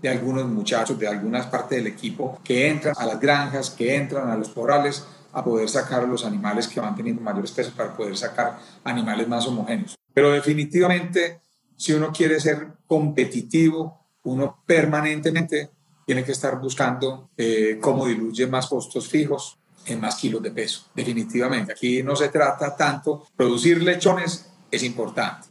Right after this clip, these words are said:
producir kilos de carne es muchísimo más importante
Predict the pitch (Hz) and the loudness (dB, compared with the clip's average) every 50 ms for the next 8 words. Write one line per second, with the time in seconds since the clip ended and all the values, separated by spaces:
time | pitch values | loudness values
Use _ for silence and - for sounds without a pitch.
0 | _ - 120 117 113 113 110 117 113 - 160 156 147 - - - 170 170 151 151 | _ 0 2 4 4 4 2 -2 0 4 4 4 4 2 2 2 2 4 4 4
1 | 127 113 - - 165 160 156 151 147 147 147 143 - - - 117 107 104 120 123 | 2 2 2 4 4 4 2 0 -2 -4 -4 -6 -10 -10 -6 -6 -6 -4 -2 -2
2 | 123 120 120 - - 139 123 113 123 127 120 113 107 107 110 110 - 139 123 127 | -2 -2 -2 0 0 0 0 0 -2 -4 -4 -4 -4 -2 -4 -4 -4 -6 -4 -4
3 | 117 113 - 160 160 156 147 - 151 135 | -4 -2 0 0 0 0 -2 -2 -4 -4